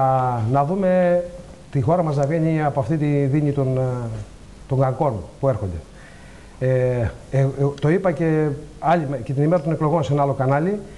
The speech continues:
Εγώ θα είμαι από τους πρώτους που θα βγω και θα φωνάζω και θα πατάω μέχρι και πέτρες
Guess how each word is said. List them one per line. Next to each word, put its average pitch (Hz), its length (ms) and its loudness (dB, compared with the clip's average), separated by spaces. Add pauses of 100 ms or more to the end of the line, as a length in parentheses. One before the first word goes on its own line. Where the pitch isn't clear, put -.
(220)
Εγώ 151 120 2
θα 170 100 2
είμαι 185 80 0
από 143 100 0
τους 143 140 -2
πρώτους 180 460 0
που 147 160 -2
θα 131 120 2
βγω 156 280 2
και 156 460 0
θα 135 160 -2
φωνάζω 151 320 0
και 147 100 -6
θα 151 120 -2
πατάω 170 240 0
μέχρι 175 160 -2
και 165 100 -2
πέτρες 160 520 -4